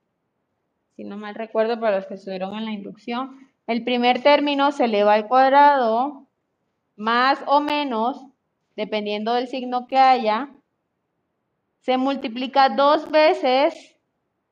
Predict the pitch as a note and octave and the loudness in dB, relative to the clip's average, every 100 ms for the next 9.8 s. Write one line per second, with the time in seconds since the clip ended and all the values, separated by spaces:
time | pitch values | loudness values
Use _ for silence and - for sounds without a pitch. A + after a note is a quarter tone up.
0 | _ _ _ A3+ A#3 B3 B3+ C4+ C#4 D#4 | _ _ _ -8 -6 -8 -4 -2 0 0
1 | D#4+ D4+ C4+ C#4 D4+ - A#3+ A#3 A#3 A#3 | 0 -2 -2 -2 -2 -2 -2 -2 -4 -6
2 | A3 G3+ F#3+ G#3 G#3+ C#4+ C4 G3+ E3+ - | -6 -6 -6 -6 -4 -4 -4 -10 -12 -18
3 | _ _ _ _ - G3+ A#3 D4+ D#4 G3+ | _ _ _ _ -12 -8 -8 -10 -12 -14
4 | G#3+ G#3+ G#3 G3 F#3 - _ _ _ _ | -14 -14 -12 -12 -14 -20 _ _ _ _
5 | _ _ F#3+ G3+ A#3 B3 C4+ D4 - C4 | _ _ -14 -6 -4 -2 -2 -4 -6 -2
6 | B3+ C4 C#4 D4 F4+ - _ _ _ _ | 0 2 2 0 -4 -12 _ _ _ _
7 | _ _ _ _ _ _ _ _ _ _ | _ _ _ _ _ _ _ _ _ _
8 | _ _ A3 A#3 B3 A#3+ B3+ C#4+ C#4+ - | _ _ -6 -4 -6 -8 -8 -8 -10 -6
9 | G3 G#3 G3+ A#3 C4 C#4 C#4+ | -4 -4 -4 -2 -2 -2 -8